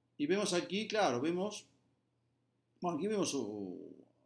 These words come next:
a isoterma do, do cero, esa línea continua preta, a de menos dos, a de dois e a de menos dois. Vemos, entón, que, ah, o ar frío está ben restrito a latitudes ben altas, eh? Con a rexión baroclínica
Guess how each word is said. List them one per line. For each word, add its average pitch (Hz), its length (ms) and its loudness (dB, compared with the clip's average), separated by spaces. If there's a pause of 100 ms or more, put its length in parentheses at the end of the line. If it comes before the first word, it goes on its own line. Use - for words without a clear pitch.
(520)
a 117 80 -4
isoterma 131 540 0
do, 90 600 -6
do 101 100 -14
cero, 160 400 2
esa 104 120 -8
línea 107 240 -4
continua 98 520 -6
preta, 160 400 -4 (560)
a 101 80 -6
de 101 80 -6
menos 98 240 -6
dos, 135 300 -2
a 110 60 -4
de 101 120 -2
dois 135 320 -2
e 110 40 -4
a 104 40 -4
de 98 80 -4
menos 107 240 -8
dois. 165 240 0
Vemos, 127 320 0
entón, 131 320 -4
que, 107 160 -10
ah, - 200 -16 (460)
o 113 100 -6
ar 120 120 -2
frío 147 160 2
está 110 160 -2
ben 120 240 0
restrito 127 400 -2
a 101 40 0
latitudes 101 520 -4
ben 95 240 -6
altas, - 420 -18
eh? 120 120 -8 (1000)
Con 101 240 -8 (160)
a 104 80 -16
rexión 110 240 -4
baroclínica 104 500 -2